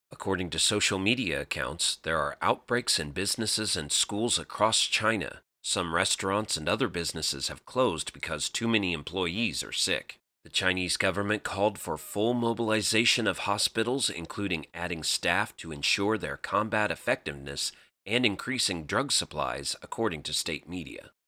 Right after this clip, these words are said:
Back in the U S, Caleb Williams brought sizzle, excitement, and star power back to Southern California football, as well as the Heisman Trophy.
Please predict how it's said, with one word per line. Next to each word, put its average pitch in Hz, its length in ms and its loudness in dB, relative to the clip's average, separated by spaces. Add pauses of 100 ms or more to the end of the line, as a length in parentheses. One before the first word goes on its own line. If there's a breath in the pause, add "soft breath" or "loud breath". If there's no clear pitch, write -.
(240)
Back 82 240 -2
in 95 100 0
the 92 80 0
U 87 220 0
S, 101 340 2 (240)
Caleb 113 500 0
Williams 120 460 4
brought 82 320 2
sizzle, 117 640 4
excitement, 113 800 2
and 78 140 -6
star 113 360 4
power 76 380 0
back 80 260 -2
to - 120 -6
Southern 90 360 0
California 85 600 0
football, 64 600 -2 (220)
as 80 180 -4
well 104 280 4
as 73 160 -4
the - 80 -6
Heisman 101 520 0
Trophy. 82 480 -4